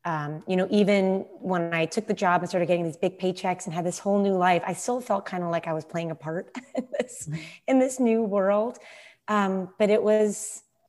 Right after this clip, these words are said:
Speaker 1: it was a, it was a big deal. Uh, I think that performing, you know, as you know,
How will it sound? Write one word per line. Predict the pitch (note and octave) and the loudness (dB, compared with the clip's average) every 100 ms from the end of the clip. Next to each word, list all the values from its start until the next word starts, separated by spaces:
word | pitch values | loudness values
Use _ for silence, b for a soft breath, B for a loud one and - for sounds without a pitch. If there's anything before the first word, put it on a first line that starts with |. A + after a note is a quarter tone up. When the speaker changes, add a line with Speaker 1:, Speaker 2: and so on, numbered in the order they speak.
| _ _ _ _ - | _ _ _ _ 2
Speaker 1:
it | G#3 | 4
was | A#3 C4 | 6 2
a, | B3+ - | -2 0
it | A3 | 4
was | A#3 A#3+ | 4 4
a | |
big | A#3+ A#3 A#3 | 2 2 2
deal. | A3 F#3 C3+ C#3+ _ b b b - | 0 0 -2 -12 _ b b b -2
Uh, | E3+ D#3+ - | 0 0 2
I | F#3+ | 2
think | F#3 A3 G#3+ G#3+ | 4 4 4 4
that | G#3+ | 2
performing, | - G#3+ - G#3 G#3 G3+ G3+ | 0 -4 0 2 2 2 2
you | G3 | 2
know, | |
as | G3 F3 E3+ | 0 0 2
you | A#3+ | 4
know, | A3 D#3+ D#3 F#3 | 4 4 2 -2